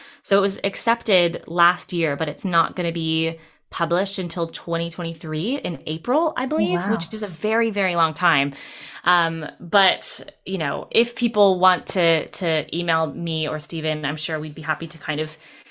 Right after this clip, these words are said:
Speaker 1: share, um, the kind of basic stuff. <laughs> Um, but it is,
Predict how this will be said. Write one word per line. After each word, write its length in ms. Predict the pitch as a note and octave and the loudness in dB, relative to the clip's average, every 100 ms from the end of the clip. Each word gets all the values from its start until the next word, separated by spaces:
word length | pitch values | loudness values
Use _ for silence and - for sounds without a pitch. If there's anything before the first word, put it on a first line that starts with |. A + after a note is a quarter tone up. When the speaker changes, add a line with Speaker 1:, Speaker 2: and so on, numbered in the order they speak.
| - _ - | -20 _ -4
Speaker 1:
share, 520 | - D3+ D3 C#3+ C#3+ - - | 0 2 2 0 -2 -12 -12
um, 420 | D3 C3 C3+ C#3 C#3 _ - | -10 -8 -8 -8 -10 _ -14
the 80 | |
kind 260 | E3 D#3 D3+ | -8 -6 -4
of 320 | C#3+ - - - _ _ _ _ | -6 -8 -16 -20 _ _ _ _
basic 380 | - D#3 - F#3+ | -4 -2 -2 -6
stuff. 560 | - - A3 B3 - - | -2 2 4 2 -4 -6
<laughs> 540 | G3 - - - - - | -4 -4 -6 -2 -2 2
Um, 440 | F#3 E3+ E3 E3+ | 4 4 4 0
but 220 | E3 F#3+ | 2 4
it 80 | F3+ | 4
is, 340 | F#3+ F3 - | 4 2 -2